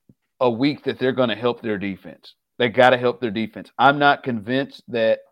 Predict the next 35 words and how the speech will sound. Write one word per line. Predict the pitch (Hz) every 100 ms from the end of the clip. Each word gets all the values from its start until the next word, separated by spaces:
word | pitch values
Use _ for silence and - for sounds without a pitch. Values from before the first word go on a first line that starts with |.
| _ _ -
and | 120
I, | 120 143 143
I'm | 135 123
very | 135 147
impressed | 131 147 143
with | 139
the | 123
last | 113 127 123 -
six | 151 -
quarters | - 147 143 147 156 - _ _ _ -
that | -
we've | 127 127
seen | 147 143
of | 135
this | 135 135
Chiefs | - 147 135
defense, | 147 143 143 165 - _ _ _ -
but | 113
I'm | 127 139
not | 143 -
completely | - 120 127 135 139
convinced | 120 113 131 131 -
that | 107
they've | 123 127
turned | 127 131 127
the | 120
corner | - 131 113 101 92 _ _
and | 120 110
that | 120
they | 123
can't | 127 143 135
revert | 123 113 131 131
themselves | 123 113 131 120 107
back | 117 117 _
to | 127 113